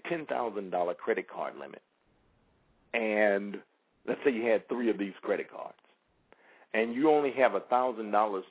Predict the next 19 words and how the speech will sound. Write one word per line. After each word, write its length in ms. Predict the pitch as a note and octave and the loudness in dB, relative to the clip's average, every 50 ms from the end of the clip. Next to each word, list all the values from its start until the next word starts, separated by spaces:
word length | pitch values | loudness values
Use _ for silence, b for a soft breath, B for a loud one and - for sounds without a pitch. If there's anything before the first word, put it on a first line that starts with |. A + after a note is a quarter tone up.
| - - - | -18 -16 -8
charged 400 | - A#2+ A2 G#2 F#2+ F#2 F2+ - | -2 0 2 2 2 0 -6 -8
on 120 | F2+ F2 F#2 - - | -12 -12 -12 -10 -10
each 160 | C3+ C3+ A#2+ - | -10 -10 -8 -4
one 160 | A#2+ B2 A#2 | -2 0 0
of 80 | A2 G2 | 2 2
those 200 | G#2 G2+ G2 G2 - | 2 2 2 0 -6
credit 320 | - G#2+ F#2 D2 - - | -6 -6 -4 -4 -6 -10
cards. 240 | - - - - - _ _ _ _ _ _ _ - - | -12 -12 -12 -12 -16 _ _ _ _ _ _ _ -8 -2
Sounds 280 | - G2+ G#2 A2 G#2 A2 | 0 2 2 0 0 4
good, 220 | C3 C#3+ G#2 - | 6 6 6 6
right? 280 | - G2 A2 C3+ D#3+ - _ _ _ _ _ _ _ _ _ _ _ _ _ _ _ _ _ _ _ _ _ _ _ _ - - - - | 4 2 0 0 0 -2 _ _ _ _ _ _ _ _ _ _ _ _ _ _ _ _ _ _ _ _ _ _ _ _ -20 -14 -4 2
Well, 140 | G2+ G2+ F#2+ | 2 2 2
now 320 | G2+ G#2+ B2+ C#3 C#3+ C#3 | 4 4 6 6 6 6
you 220 | C3 A#2+ A#2 B2+ A#2+ | 4 0 -4 -8 -4
go 340 | G#2 G#2 G#2 G#2 G2+ G2 - - | 2 4 4 4 4 0 -4 -10
to 80 | - G#2 | -12 -12
buy 540 | F2 D#2+ F2+ F2 F2 F2 E2 D#2+ D#2+ D#2+ E2 E2+ D#2+ _ _ _ _ _ _ - | -8 -2 -2 0 0 0 -2 -2 -4 -6 -8 -14 -18 _ _ _ _ _ _ -4
a 60 | - G#2 | -4 -2
house, 340 | - - G2+ F#2+ D2+ - | -2 -2 -4 -6 -6 -6